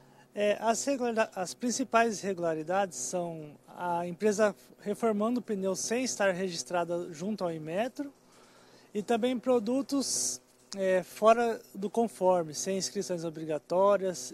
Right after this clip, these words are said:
sem o registro, sem as características que estão na portaria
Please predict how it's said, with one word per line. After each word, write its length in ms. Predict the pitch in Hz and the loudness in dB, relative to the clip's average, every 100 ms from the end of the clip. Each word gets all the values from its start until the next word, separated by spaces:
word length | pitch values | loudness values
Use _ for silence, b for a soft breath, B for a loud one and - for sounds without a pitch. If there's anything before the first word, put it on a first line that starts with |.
| - | -12
sem 280 | - 180 175 | -6 -4 -4
o 40 | |
registro, 840 | 165 151 147 190 208 - - 202 185 _ b b b b b b | -6 -6 -4 -4 -4 -6 -6 -8 -8 _ b b b b b b
sem 600 | - - 214 247 247 220 | -4 0 2 2 0 -2
as 400 | 196 185 180 - | -2 -2 0 2
características 680 | 190 190 196 196 208 220 | 2 2 2 2 2 0
que 120 | 190 214 | -2 -2
estão 320 | 202 208 208 | 0 2 2
na 100 | 208 | 2
portaria 720 | 208 202 202 190 202 202 | -2 2 2 4 2 0